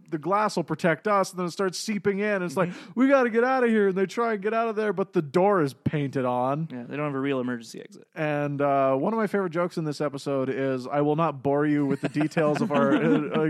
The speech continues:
Speaker 1: incredible
Speaker 2: Miraculous
Speaker 1: escape.
Speaker 2: escape,
Speaker 1: Yeah.
Speaker 2: yeah. Yeah, it's great. It's a great way to, <laughs> to smash cut to the
Speaker 1: Yeah.
Speaker 2: next scene without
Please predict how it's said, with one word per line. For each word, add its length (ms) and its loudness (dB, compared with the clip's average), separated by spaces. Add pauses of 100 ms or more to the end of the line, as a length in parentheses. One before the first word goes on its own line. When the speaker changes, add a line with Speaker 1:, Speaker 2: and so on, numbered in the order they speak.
(120)
Speaker 1:
incredible 440 0
Speaker 2:
Miraculous 440 2
Speaker 1:
escape. 60 2
Speaker 2:
escape, 300 -2
Speaker 1:
Yeah. 180 0
Speaker 2:
yeah. 80 -8 (1000)
Yeah, 140 0
it's 120 -6
great. 280 -4
It's 100 -16
a 60 -10
great 160 -4
way 160 -4
to, 280 -4 (360)
<laughs> 320 -20
to 320 -4
smash 380 -8
cut 240 -6
to 60 -10
the 80 -4
Speaker 1:
Yeah. 100 2
Speaker 2:
next 120 -6
scene 260 -6
without 320 -6